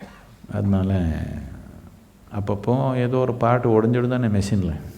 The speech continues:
இப்படி தான் உயிர் வளர்த்தணும்னு இருந்தா வேற மாதிரி வளர்த்தலாம்.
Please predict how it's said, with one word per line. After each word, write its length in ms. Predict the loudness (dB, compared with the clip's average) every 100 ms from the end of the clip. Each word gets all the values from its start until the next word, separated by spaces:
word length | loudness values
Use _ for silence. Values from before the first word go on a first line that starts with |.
| -16 -20 -20 -20 -20 -20 -20 -20 -20 -18 -12
இப்படி 200 | -6 -4
தான் 180 | -4 -6 -14 -20 -20 -20 -20 -14
உயிர் 280 | -2 4 6
வளர்த்தணும்னு 500 | 6 4 4 4 4
இருந்தா 240 | 4 2 2
வேற 240 | 2 4
மாதிரி 260 | 2 2 0
வளர்த்தலாம். 460 | -2 -4 -10 -12